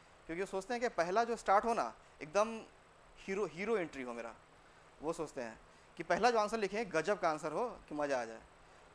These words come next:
तो कभी भी ऐसा नहीं होता है और इसी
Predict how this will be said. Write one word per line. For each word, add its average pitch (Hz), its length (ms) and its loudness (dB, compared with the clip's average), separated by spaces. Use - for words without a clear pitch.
तो 220 220 6
कभी 220 280 2
भी 247 120 0
ऐसा 220 200 2
नहीं 202 120 -2
होता 156 220 2
है 127 220 -2
और 160 200 2
इसी 269 260 -4